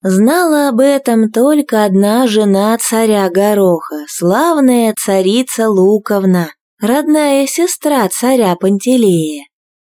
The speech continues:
Царь и царица от всех скрывали своё горе,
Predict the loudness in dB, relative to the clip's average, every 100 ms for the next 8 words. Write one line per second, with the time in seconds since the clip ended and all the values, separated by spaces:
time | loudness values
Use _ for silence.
0 | _ -14 -4 -2 0 0 0 -2 -2 0
1 | 2 2 0 -2 -4 -2 0 -4 -8 -10
2 | -2 -2 -2 -6 -6 0 2 2 2 2
3 | 0 0 -2 0 2 0 0 2 2 2
4 | 0 -6